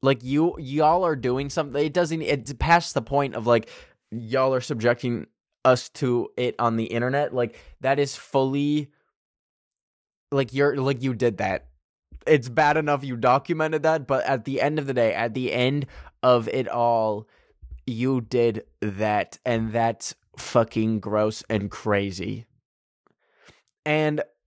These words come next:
uh, there's truly, like, clout really is a hell of a drug, that that's what it can lead people to do.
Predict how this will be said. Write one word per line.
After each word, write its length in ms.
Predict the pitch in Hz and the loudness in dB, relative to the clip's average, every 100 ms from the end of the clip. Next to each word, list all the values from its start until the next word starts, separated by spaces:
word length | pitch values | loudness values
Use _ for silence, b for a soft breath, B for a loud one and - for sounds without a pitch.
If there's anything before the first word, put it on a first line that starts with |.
| - | -4
uh, 100 | 165 | -4
there's 320 | 151 185 202 | 2 2 2
truly, 480 | - 240 254 269 220 - - | -2 -2 -2 0 0 -2 -2
like, 360 | 151 147 123 - _ _ _ _ _ 135 | 0 0 0 -10 _ _ _ _ _ -6
clout 400 | - 131 190 208 - | -4 -2 0 0 -4
really 420 | 139 170 202 180 | -4 -2 0 2
is 140 | 143 | 2
a 80 | 127 | 0
hell 280 | 107 117 120 | -2 0 0
of 100 | 107 | 0
a 80 | 107 | -2
drug, 440 | 98 107 101 101 | 0 0 0 0
that 240 | 107 107 98 | -2 -2 0
that's 340 | 110 127 - | 0 0 -2
what 180 | 117 117 | 0 0
it 160 | 113 - | 0 -2
can 400 | 120 104 101 98 | -2 0 0 0
lead 420 | 107 104 107 113 - | 0 2 0 -2 -4
people 380 | 110 101 101 92 | -4 -2 -2 -2
to 160 | 95 | -4
do. 440 | 95 95 87 64 | -2 0 -2 -4